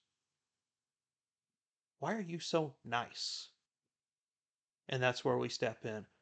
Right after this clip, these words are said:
and the Holy Spirit will take over and will offer the gospel in his power, 'cause we have no power to save, obviously. It's the Holy Spirit within us. But those are the opportunities that we are looking for.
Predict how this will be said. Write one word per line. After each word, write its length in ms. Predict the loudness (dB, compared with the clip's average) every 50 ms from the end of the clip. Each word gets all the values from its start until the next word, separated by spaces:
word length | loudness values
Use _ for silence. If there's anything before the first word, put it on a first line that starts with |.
| _ _ _ _ _ _ -8
and 260 | -8 -6 -8 -10 -12 -14 _ _ _ -18 -10
the 100 | -8 4
Holy 240 | 6 8 8 8 6
Spirit 480 | 0 -6 -2 0 2 2 2 2 0 -2 _
will 180 | -4 -4 -4 -6 -12 _ _
take 280 | -4 -4 -2 -2 -2 -4
over 360 | -4 -6 -6 -8 -14 -18 -18 _ _ _ _ _ _ _ _ _ _ _ -6
and 140 | -4 0 0
will 140 | 0 0
offer 580 | 2 0 0 0 0 0 -2 0 0 -2 -4 -10 _ _ _ _ _ _ _ _ _ _ _
the 80 | -6 -4
gospel 520 | -2 -2 -2 -4 -6 -8 -10 -14 -16 -18 _ _ _ _ _ _ _ _ _ _ _ _ _ _ _ _ _ _ _ _ _ _ _ _ _ _ _
in 120 | -6 -6 -2
his 220 | 0 0 0 0
power, 380 | -2 -6 -6 -6 -6 -6 -12 -18 _
'cause 180 | -4 -4 -4 -2
we 100 | -2 0
have 200 | 0 0 0 -2
no 100 | -6 -8
power 320 | -4 -2 -2 -2 -2 -4
to 100 | -8 -10
save, 500 | -6 -4 -4 -4 -4 -6 -12 -18 -20 -20 -20 _ _ _ _
obviously. 520 | 0 0 0 0 -4 -10 -12 -12 -12 -16 -20 _ _ _ _ _ _ _
It's 100 | -6 -2
the 80 | 0 2
Holy 280 | 4 4 4 4 2
Spirit 380 | 0 -4 -6 -4 -4 -4 -4 -6
within 280 | -8 -8 -8 -8 -8 -10
us. 320 | -14 -14 -14 -14 -14 -14 -18 _ _ _ _ _ _ _ _ _ _ _ _ _ _ _ _ _ _ _ _
But 100 | -4 0
those 180 | 0 2 2 2
are 40 | -2
the 140 | -2 -4
opportunities 640 | -6 -6 -4 -4 -6 -4 -2 -2 -2 -2 -2 -4 -4 -6
that 160 | -8 -12 -12
we 140 | -10 -10 -8
are 120 | -8 -6
looking 340 | -4 -4 -4 -2 -4 -6 -6
for. 380 | -6 -8 -10 -10 -10 -12 -18